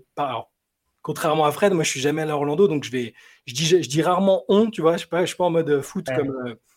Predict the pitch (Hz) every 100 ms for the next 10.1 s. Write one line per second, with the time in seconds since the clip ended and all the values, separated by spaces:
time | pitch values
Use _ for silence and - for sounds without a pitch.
0 | _ 160 151 156 147 180 165 147 135 139
1 | 151 139 135 139 135 143 139 147 143 151
2 | 147 214 160 127 117 - _ _ _ 123
3 | 123 120 117 123 _ 143 165 190 165 165
4 | 190 165 160 185 151 139 143 - 196 156
5 | 123 - 165 151 127 113 - _ _ -
6 | 123 135 135 139 - 151 - 147 127 123
7 | - 135 131 170 160 143 156 143 160 143
8 | 131 190 180 165 160 147 - 139 143 143
9 | 143 131 135 120 156 135 120 123 143 131